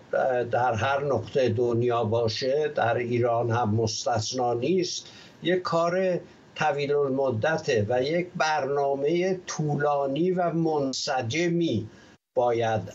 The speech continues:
عملی بشه و متاسفانه ما،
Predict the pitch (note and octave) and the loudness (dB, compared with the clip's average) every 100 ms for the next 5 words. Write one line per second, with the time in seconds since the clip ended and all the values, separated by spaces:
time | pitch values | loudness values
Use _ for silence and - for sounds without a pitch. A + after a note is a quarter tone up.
0 | - B2 A2 G#2 G#2+ F#2+ F2 - - - | -2 0 2 0 2 2 0 -2 -6 -10
1 | - - - - - - - B2+ C#3+ C#3 | -14 -20 -20 -20 -20 -20 -12 -2 0 2
2 | C3 - - - - - - C#3 D#3 D#3+ | -2 -6 -16 -20 -20 -16 -12 0 0 2
3 | C#3+ D#3+ - F3 - D#3+ D#3 F#3+ G3 F#3+ | 0 0 0 -2 0 0 2 2 2 2
4 | F#3+ F#3 | 2 0